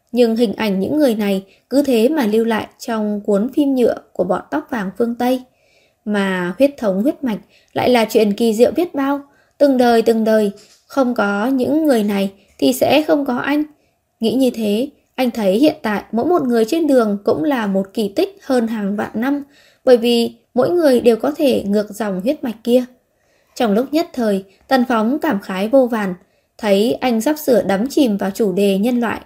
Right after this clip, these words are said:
đầy đàn, một câu nói của Tư Đằng đã kéo anh trở lại. "Sao ông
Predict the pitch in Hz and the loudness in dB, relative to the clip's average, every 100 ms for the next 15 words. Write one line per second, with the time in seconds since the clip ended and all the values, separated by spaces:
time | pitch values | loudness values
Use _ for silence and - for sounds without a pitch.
0 | - 214 202 202 202 190 - _ _ - | -6 -2 0 0 -2 -4 -8 _ _ 0
1 | 233 233 247 233 196 233 277 - 240 220 | 0 2 0 0 -4 0 0 2 0 -2
2 | 190 196 _ _ 185 226 240 196 - 233 | -4 -8 _ _ -6 -4 -2 -4 -2 -4
3 | 214 214 190 185 - _ _ _ _ _ | -2 -2 -2 -4 -8 _ _ _ _ _
4 | _ - - 226 214 214 233 | _ -18 -6 0 0 2 2